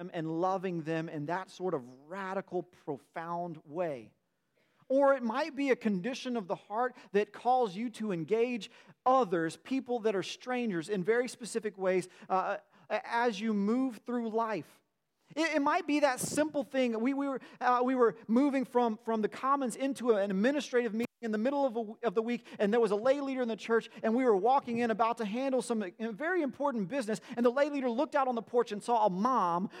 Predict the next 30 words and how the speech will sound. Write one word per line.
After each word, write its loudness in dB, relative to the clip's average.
walking 4
up 2
to -6
the 0
front -2
door 4
with 2
a -2
stroller 4
and -2
a 2
baby 2
in -2
tow, 2
fully -4
hands -4
full, 2
a-, 2
and 2
my 2
condition 0
was -4
focused 0
on 0
this -6
meeting. -2
My 2
heart 0
wasn't 2
intent 0